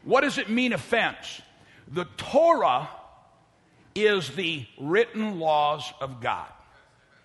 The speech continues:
the commandments of God. The Mishnah is the oral fence that they put around that word of God. I'll give you an example. They said,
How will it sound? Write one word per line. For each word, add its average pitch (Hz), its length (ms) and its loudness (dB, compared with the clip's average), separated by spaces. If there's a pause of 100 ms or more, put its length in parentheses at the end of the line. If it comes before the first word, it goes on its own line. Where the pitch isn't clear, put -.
(460)
the 127 80 -12
commandments 131 580 -4
of 113 120 -16
God. 90 300 -10 (1300)
The 180 420 -4
Mishnah 202 1120 4 (920)
is 214 280 0
the 220 200 -4 (160)
oral 269 680 4 (800)
fence 254 680 2
that 185 120 -4
they 202 140 0
put 226 260 0
around 214 560 4 (960)
that 151 240 2 (260)
word 151 240 0
of 123 140 -8
God. 104 300 0
I'll - 680 -20
give 170 160 -4
you 160 60 -4
an 160 40 -2
example. 139 480 -2 (1600)
They 196 160 2
said, 190 440 2